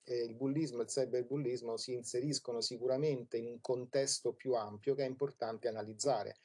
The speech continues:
Per esempio, alcuni spunti ci sono arrivati rispetto alla percezione che i ragazzi avevano della propria situazione economica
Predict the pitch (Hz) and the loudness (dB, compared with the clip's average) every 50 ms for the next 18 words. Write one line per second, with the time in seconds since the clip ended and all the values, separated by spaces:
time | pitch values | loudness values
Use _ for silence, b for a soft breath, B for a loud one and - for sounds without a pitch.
0 | b b b - 123 127 131 120 151 151 139 120 123 - - - - 127 120 127 | b b b 2 4 6 6 6 6 4 4 2 2 -4 -4 -4 -4 -6 -6 -4
1 | 123 - - 143 147 135 139 - 110 - - 113 117 120 120 117 135 165 151 117 | -4 -2 0 0 0 0 0 -4 -10 -12 -8 -6 -4 -2 0 0 2 2 4 4
2 | 113 110 110 107 - 131 131 131 B B B B B B B 127 127 - - - | 4 4 2 2 2 0 -2 -2 B B B B B B B -2 0 0 2 4
3 | 160 156 143 143 - - 110 110 113 113 - 135 135 - - - - 143 139 139 | 6 6 6 4 2 -2 0 0 2 2 4 4 4 4 2 0 2 2 2 2
4 | - - - - - 170 131 117 113 113 113 117 117 117 113 123 139 139 139 - | 0 -2 2 2 2 2 2 0 0 0 2 4 4 4 4 4 2 2 0 -2
5 | - - 120 120 135 143 143 139 123 113 113 113 113 113 - - 135 131 127 120 | -2 0 2 2 4 4 2 2 0 0 0 2 2 2 2 2 0 2 2 0
6 | 104 - 117 - 117 - - - - 117 110 113 104 120 117 110 104 101 98 107 | -2 -2 -2 -2 -4 -2 -2 -4 -4 -4 -4 -4 -4 -4 -4 -4 -6 -8 -8 -10
7 | 110 107 107 - 151 160 | -10 -8 -2 -2 -2 -2